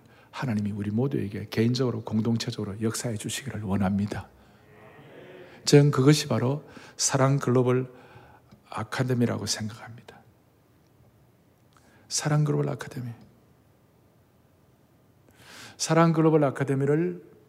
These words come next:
우리는 한 십여 년 전부터 준비를 했습니다. 대형 교회는 시대 앞에 책임을 진 것이 사람을 키워야 합니다. 그래서 이 사 차 산업혁명 시대를 관통하고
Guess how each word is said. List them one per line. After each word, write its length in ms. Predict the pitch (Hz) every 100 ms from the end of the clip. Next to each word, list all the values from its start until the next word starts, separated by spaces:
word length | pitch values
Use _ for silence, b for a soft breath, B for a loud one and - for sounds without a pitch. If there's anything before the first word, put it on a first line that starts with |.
| _ _ _ _ _ _ _ _ _ - - _ -
우리는 240 | 135 135
한 80 | 131
십여 260 | - 160
년 160 | 156 151
전부터 400 | 143 131 127 131
준비를 440 | 110 120 117 117
했습니다. 340 | 123 - 143 -
대형 320 | 135 135 165
교회는 640 | 196 147 107 123 175 104 104 b b b b b b b _
시대 280 | - 240 165
앞에 240 | 117 113
책임을 500 | - - 226 196 156
진 160 | - 104
것이 520 | - - 156 151 139 - _ _ _ _ _ _ _ _ _ _ _ _ _ _ _
사람을 460 | - - 151 170 165
키워야 260 | - - -
합니다. 280 | 143 127 - _ _ _ _ _ _ _ _ _ _
그래서 520 | - 165 151 143 139 - b b
이 300 | 165 180 160 151
사 160 | -
차 180 | 156 175
산업혁명 420 | 165 160 147 147
시대를 280 | 135 - 131
관통하고 720 | - 127 123 131 117 123 117